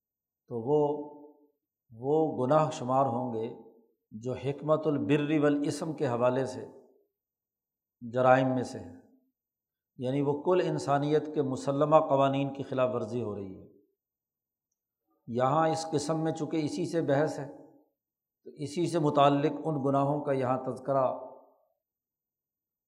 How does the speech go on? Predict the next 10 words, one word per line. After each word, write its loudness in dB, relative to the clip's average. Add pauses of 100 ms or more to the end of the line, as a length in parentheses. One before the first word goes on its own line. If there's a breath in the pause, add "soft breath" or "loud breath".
(540)
ہمارے -4
پیش -8
نظر -6
ہے۔ -20 (1160)
اب 0 (680)
ان -4 (120)
اقدار 6 (100)
پر 0 (540)
جو -4
شریعت 0